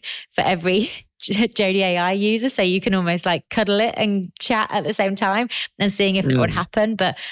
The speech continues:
Speaker 1: I'm very interested in the research that will come out around that and, and,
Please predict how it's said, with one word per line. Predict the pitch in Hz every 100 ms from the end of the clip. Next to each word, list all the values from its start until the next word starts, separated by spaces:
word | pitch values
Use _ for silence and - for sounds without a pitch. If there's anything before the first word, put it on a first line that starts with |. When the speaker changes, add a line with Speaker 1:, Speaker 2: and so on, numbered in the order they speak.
| - -
Speaker 1:
I'm | 190
very | 202 214 220
interested | 185 185 185 -
in | 170 170
the | 170
research | 175 175 - 156 -
that | -
will |
come | - 160
out | 160 170 156
around | 156 151 156
that | 160 165 - - - - _ _ _ -
and, | 135 170 170
and, | 160 160